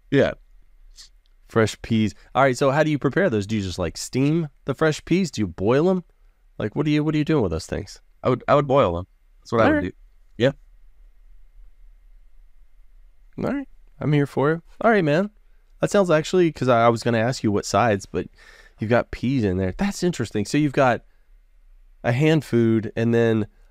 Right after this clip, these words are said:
Speaker 2: I'm, you know, 'cause usually when you're eating a burger, you've got some side that you can just pick up with your hands. And so I'm sitting
Speaker 1: Yeah.
Speaker 2: here imagining you, like, craning peas in your mouth.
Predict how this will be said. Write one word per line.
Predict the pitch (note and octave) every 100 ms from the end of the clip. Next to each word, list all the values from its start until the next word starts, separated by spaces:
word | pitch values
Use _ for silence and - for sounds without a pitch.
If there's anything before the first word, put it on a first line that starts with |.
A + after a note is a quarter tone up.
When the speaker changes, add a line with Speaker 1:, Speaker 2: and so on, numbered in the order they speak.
| _
Speaker 2:
I'm, | B2 B2+
you | B2 C3+
know, | B2+
'cause | C3+ A#2+
usually | G#3 F#3
when | A#2+ A2+
you're |
eating | A2+ A2
a | F#2
burger, | A2 B2+ G#2
you've | F#2+ G#2
got | A2 -
some | - A2
side | G2 - G#2 G#2+
that | F#2
you |
can | -
just | G2 -
pick | A2+
up | G#2
with | G2
your | F#2+
hands. | G2 A2 G2+ F#2+
And |
so | - A2+
I'm | A2+
sitting | G#2+ G#2
Speaker 1:
Yeah. |
Speaker 2:
here | A#2 A#2+
imagining | A2 A#2 A#2 A#2
you, | G#2+
like, | G2+ -
craning | - A#2 A#2+ A2+ G2+ F2+
peas | - A#2+ G#2+ G2+
in |
your | F#2 F2+
mouth. | F2+